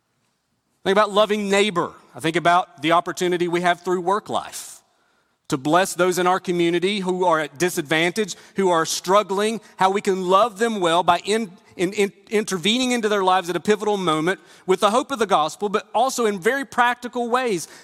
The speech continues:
to help them get a job. Think about our enemies, those who would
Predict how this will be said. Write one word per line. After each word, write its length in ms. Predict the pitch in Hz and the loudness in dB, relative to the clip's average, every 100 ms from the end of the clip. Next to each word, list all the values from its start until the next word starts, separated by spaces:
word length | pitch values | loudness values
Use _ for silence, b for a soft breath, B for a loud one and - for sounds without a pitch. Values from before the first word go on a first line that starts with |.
| - | 0
to 120 | 180 | 2
help 300 | 190 240 - | 2 -2 -2
them 320 | 190 202 196 b b b b b _ _ _ _ | 0 0 -2 b b b b b _ _ _ _
get 100 | 170 | 0
a 60 | 233 | 0
job. 500 | 190 262 277 226 - - _ _ _ _ _ _ _ _ _ _ _ _ _ _ _ _ _ _ _ _ _ _ _ _ _ _ _ _ _ _ _ _ _ _ _ _ _ _ _ _ _ _ _ _ | 2 2 2 -2 -6 -20 _ _ _ _ _ _ _ _ _ _ _ _ _ _ _ _ _ _ _ _ _ _ _ _ _ _ _ _ _ _ _ _ _ _ _ _ _ _ _ _ _ _ _ _
Think 120 | - 110 | -16 -4
about 180 | 123 | -2
our 100 | 131 | 0
enemies, 760 | 131 151 113 73 - - - - _ _ _ _ _ _ _ _ _ _ _ _ | 0 -2 -4 -8 -12 -12 -12 -20 _ _ _ _ _ _ _ _ _ _ _ _
those 380 | 104 123 131 - | -4 -2 -2 -6
who 120 | 127 | -8
would 380 | 113 110 104 | -4 -4 -4